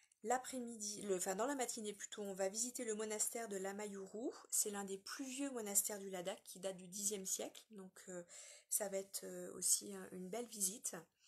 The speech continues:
Là, on, nous allons rencontrer un yogi qui va nous proposer le rituel du, du chaud,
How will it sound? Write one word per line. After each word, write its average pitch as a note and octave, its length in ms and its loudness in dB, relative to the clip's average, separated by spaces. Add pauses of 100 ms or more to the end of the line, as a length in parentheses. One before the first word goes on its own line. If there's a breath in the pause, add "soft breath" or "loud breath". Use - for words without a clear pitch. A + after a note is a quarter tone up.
(540 loud breath)
Là, A#3+ 220 4
on, A#3+ 100 4
nous A3 200 -2
allons G3+ 200 2
rencontrer A3 520 -4
un A3+ 60 0
yogi G#3+ 520 -2
qui - 140 -8
va G#3+ 120 -4
nous G3+ 100 -4
proposer A#3 480 -2
le B3 100 0
rituel A3+ 640 0
du, G#3 400 -8
du G3+ 120 -8
chaud, F3 280 4